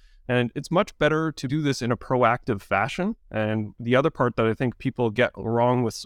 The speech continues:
with utilizing data is focusing too much on lag measures,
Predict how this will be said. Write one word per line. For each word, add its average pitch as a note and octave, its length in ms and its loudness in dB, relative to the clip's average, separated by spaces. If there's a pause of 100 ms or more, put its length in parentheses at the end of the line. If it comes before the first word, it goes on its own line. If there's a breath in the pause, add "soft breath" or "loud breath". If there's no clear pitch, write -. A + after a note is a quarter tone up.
with A2 360 -4
utilizing A2 640 0
data B2 400 0 (280)
is C3 100 -8
focusing F3+ 540 0
too D3 180 -4
much D3 240 0
on C3+ 160 0
lag A2 340 2
measures, G#2+ 520 -4